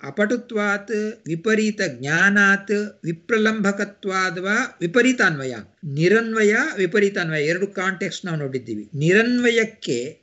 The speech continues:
ಏನೇನಾಗತ್ತೆ ಎಲ್ಲ ಹೇಳ್ತಾರೆ, ಮೀನಿಂಗ್‌ಲೆಸ್ ವರ್ಡ್ಸ್, ಮೀನಿಂಗ್‌ಲೆಸ್ ಸೆಂಟೆನ್ಸು ಇದಾಗೋದು ರೀಸನ್ಸ್ ಹೇಳಿದ್ದಾರೆ. ಅಷ್ಟೇ ಅಲ್ಲದೆ ಪ್ರಮಾದಾತ್ ಕರಣ ಅಪಟುತ್ವಾತ್ ವಿಪರೀತ ಜ್ಞಾನಾತ್ ವಿಪ್ರಲಂಬಕತ್ವಾತ್, ಮನುಷ್ಯನ ತಗೊಂಡ್ರೆ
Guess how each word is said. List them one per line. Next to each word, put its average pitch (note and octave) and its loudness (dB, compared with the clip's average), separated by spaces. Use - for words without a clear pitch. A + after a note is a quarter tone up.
ಏನೇನಾಗತ್ತೆ E3+ 2
ಎಲ್ಲ F3 0
ಹೇಳ್ತಾರೆ, C3+ -2
ಮೀನಿಂಗ್‌ಲೆಸ್ D#3+ 0
ವರ್ಡ್ಸ್, F#3+ -4
ಮೀನಿಂಗ್‌ಲೆಸ್ D3+ -2
ಸೆಂಟೆನ್ಸು D#3+ 0
ಇದಾಗೋದು E3+ 2
ರೀಸನ್ಸ್ E3 4
ಹೇಳಿದ್ದಾರೆ. C3 -4
ಅಷ್ಟೇ D#4 2
ಅಲ್ಲದೆ F#3 2
ಪ್ರಮಾದಾತ್ G#3+ 0
ಕರಣ G3+ 2
ಅಪಟುತ್ವಾತ್ G3+ -4
ವಿಪರೀತ C#4 2
ಜ್ಞಾನಾತ್ D3+ -2
ವಿಪ್ರಲಂಬಕತ್ವಾತ್, G3 -2
ಮನುಷ್ಯನ F#3 -2
ತಗೊಂಡ್ರೆ G3+ -2